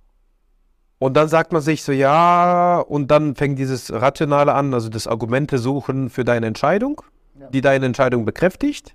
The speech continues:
Speaker 2: Mhm.
Speaker 1: weil das ist ja auch psychologisch sinnvoll, dass, äh, die, der, der Kopf dann nach Lösungen sucht, wieso und, und Bestätigungen sucht
Speaker 2: Mhm.
Speaker 1: für deine Entscheidung.
Speaker 2: Ja.
Speaker 1: Und dann findet man die auch. Und dann spricht man auch mal drüber mit dem Partner und dann sagt, ja, ja, ja, und dann schaukelt man sich so hoch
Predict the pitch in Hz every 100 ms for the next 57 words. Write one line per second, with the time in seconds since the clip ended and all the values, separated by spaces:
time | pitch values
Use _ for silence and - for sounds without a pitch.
0 | _ 127 156 _ _ _ 120 123 113 120
1 | 117 - - 117 127 151 151 - 147 -
2 | 143 123 117 - - - - 113 113 107
3 | 113 110 110 107 110 104 107 - 123 -
4 | 123 113 113 113 - _ _ _ _ -
5 | 117 127 139 147 139 143 131 117 110 117
6 | 120 - 117 110 110 110 - 139 156 147
7 | 135 131 147 151 - 160 196 240 - 233
8 | 117 113 107 139 170 247 - _ 156 143
9 | _ _ _ _ 117 147 151 185 175 147
10 | 107 101 87 82 - _ _ _ _ _
11 | - 139 151 - 190 202 190 180 180 151
12 | 175 160 143 139 170 214 196 165 151 160
13 | 175 202 220 226 202 160 156 170 175 180
14 | 160 139 131 131 123 226 311